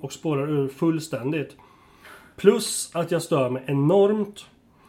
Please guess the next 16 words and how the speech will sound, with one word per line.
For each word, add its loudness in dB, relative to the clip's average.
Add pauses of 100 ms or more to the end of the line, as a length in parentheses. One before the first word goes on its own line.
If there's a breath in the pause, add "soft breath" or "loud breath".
(240 soft breath)
på 0
att -6
Bruce -2
Willis 0
på -4
grund 2
av -4
den 0
lo-, 0
lägre -2
åldersgränsen -4
inte 0
får -8
säga -4
"Yippee-ki-yay, -6
motherfucker". -4